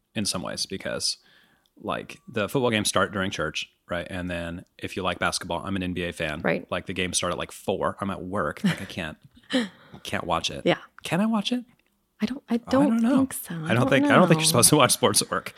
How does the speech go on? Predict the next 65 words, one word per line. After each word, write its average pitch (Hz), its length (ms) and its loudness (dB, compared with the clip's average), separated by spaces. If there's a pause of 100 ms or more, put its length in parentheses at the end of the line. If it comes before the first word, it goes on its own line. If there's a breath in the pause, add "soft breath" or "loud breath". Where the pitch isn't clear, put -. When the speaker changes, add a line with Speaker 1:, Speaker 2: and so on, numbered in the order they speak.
(460 loud breath)
Speaker 1:
I 190 140 8
don't 143 100 8
know. 98 240 6
I 147 160 10
haven't 175 200 10
seen 165 140 10
our 127 120 10
H 113 180 6
R 117 80 10
manual 107 380 6
in 104 80 6
a 101 80 6
while. 95 280 2 (120)
I 110 100 4
don't 113 240 4
think 147 80 4
Speaker 2:
Right. 175 80 6
Speaker 1:
that's 101 160 4
in 98 100 -2
there. - 140 -2
Speaker 2:
Maybe 208 160 10
they 208 80 12
should - 160 4
add 170 140 4
that 156 100 4
Speaker 1:
This 160 140 6
is 160 80 10
Speaker 2:
clause - 20 8
Speaker 1:
a 147 60 8
Speaker 2:
in 123 60 6
Speaker 1:
gray 98 180 8
Speaker 2:
there, 78 140 6
Speaker 1:
area. - 140 2
Speaker 2:
so. 165 180 0
Speaker 1:
Let 185 180 2
me 123 80 4
text - 300 -4
Danny 80 220 -6
and 95 140 -6
see - 160 -2
what 104 160 6
he 98 60 4
Speaker 2:
Yeah. 92 60 -2
Speaker 1:
has 90 100 -2
to - 80 -6
say - 180 -2
about 69 200 -6
it. - 40 -10 (320 loud breath)
So 160 140 6
nine 160 140 6
thirty 139 180 10
you 120 120 6
like 104 220 4
because 104 280 0
that 92 280 2
is 98 140 -4
kinda 98 180 0
when 92 140 -2
the 90 60 -6
kids' 95 520 -2 (460)
crew 98 340 2
is 90 100 -2
really 95 220 -2
rolling 87 320 -4
and 85 200 -10